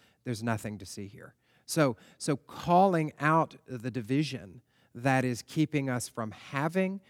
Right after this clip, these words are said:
unity is a holy act. Uh, pretending that we can have unity when what you're really asking for is a return to the status quo,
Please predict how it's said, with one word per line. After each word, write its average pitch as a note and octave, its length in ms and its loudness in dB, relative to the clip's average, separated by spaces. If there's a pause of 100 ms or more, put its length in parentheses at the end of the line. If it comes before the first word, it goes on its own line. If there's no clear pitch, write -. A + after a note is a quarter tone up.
(180)
unity F3 720 -2 (280)
is D3 160 2
a C#3 100 2
holy F3+ 500 0
act. - 400 -18 (440)
Uh, B2+ 340 0 (240)
pretending C#3+ 920 0 (280)
that D3 240 2
we D3 140 2
can C#3 200 -6
have C3 300 -2
unity A#2+ 520 0
when A#2+ 240 -6
what B2 160 -4
you're A#2+ 120 -2
really C3+ 320 2
asking B2 400 0
for A#2 240 -4
is A2+ 120 -6
a - 20 -12
return B2+ 420 -8
to A#2+ 80 -8
the A#2 80 -14
status B2 360 -4
quo, B2+ 280 -4